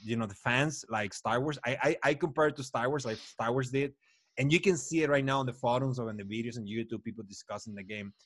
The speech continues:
There are people that really love this game, other people that did not like the changes. I, I'm kind of fifty-fifty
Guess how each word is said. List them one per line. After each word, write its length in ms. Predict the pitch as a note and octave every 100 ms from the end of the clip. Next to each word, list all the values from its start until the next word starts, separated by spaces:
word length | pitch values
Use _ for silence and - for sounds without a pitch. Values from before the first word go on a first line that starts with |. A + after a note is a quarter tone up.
| _ _ _
There 80 | A#2
are 80 | -
people 180 | C#3 C#3
that 80 | B2
really 220 | C3 B2+
love 280 | A2+ A#2+ B2+
this 180 | C#3 C3+
game, 240 | C#3 C3 A#2+
other 140 | A#2
people 260 | A2+ A2+ A#2
that 240 | G#2 G2+ A2
did 100 | A2+
not 220 | A#2+ B2
like 200 | A#2+ A#2
the 60 |
changes. 560 | A#2 B2 A#2+ B2 A#2+ - _ _ _ _ _ -
I, 360 | C3 E3 F#3+ D#3
I'm 200 | C#3+ F3 -
kind 200 | D#3 D#3
of 80 | C3+
fifty-fifty 920 | D3 C3+ C#3 C3+ C3+ C3 - D3 C#3+